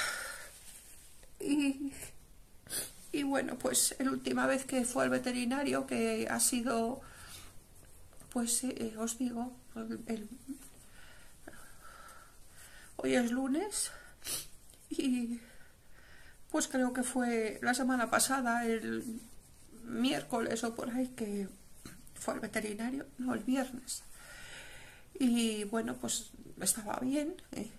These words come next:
Estaba bien, estaba muy delgada, pero bueno, la mandó un reconstituyente, unas vitaminas, eh,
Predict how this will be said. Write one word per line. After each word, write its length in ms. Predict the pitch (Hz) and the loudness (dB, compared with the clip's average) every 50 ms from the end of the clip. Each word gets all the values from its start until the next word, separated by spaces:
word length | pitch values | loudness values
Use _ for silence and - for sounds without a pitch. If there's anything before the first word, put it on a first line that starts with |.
| - - - | -16 -14 -6
Estaba 360 | - - - - 180 180 175 | -4 -4 -2 -2 -2 -2 -2
bien, 320 | 180 226 262 - 139 - - | 0 0 0 0 0 0 0
estaba 540 | - - 208 196 190 185 180 180 190 - - - - - | -2 -2 -2 -2 -2 0 0 0 -2 -4 -8 -12 -6 -2
muy 200 | 233 240 240 226 | 0 2 2 2
delgada, 560 | 214 208 220 220 254 269 254 254 269 294 285 | 2 0 2 2 4 4 4 4 2 0 0
pero 260 | 254 226 202 185 180 | -2 -2 0 0 0
bueno, 340 | 180 175 214 226 202 - - - - - - - - - - - - - | 0 0 -2 -2 -2 -4 -8 -12 -14 -14 -14 -14 -12 -14 -14 -12 -4 2
la 140 | 240 226 208 | 4 4 6
mandó 520 | 208 220 214 214 214 226 226 226 226 226 | 8 6 6 6 6 6 6 8 8 6
un 280 | 226 220 220 220 220 214 | 6 4 2 0 0 0
reconstituyente, 960 | 214 214 - - 226 - - 233 233 - 226 233 262 285 285 262 254 247 240 | 0 -2 0 -2 -2 -2 0 0 0 2 2 2 2 4 2 2 2 0 -2
unas 360 | 220 214 220 220 220 208 - | -2 -2 -2 0 0 0 0
vitaminas, 720 | 202 202 - 208 214 233 262 262 247 233 - - - - - - - - - - - - - - - - - - | -2 0 0 2 4 4 4 4 4 2 2 0 -2 -4 -6 -8 -12 -10 -8 -6 -6 -6 -8 -12 -16 -18 -12 -2
eh, 720 | - 226 214 214 208 208 202 196 196 202 202 - - - | 0 0 2 4 4 4 4 4 4 2 0 -2 -2 -6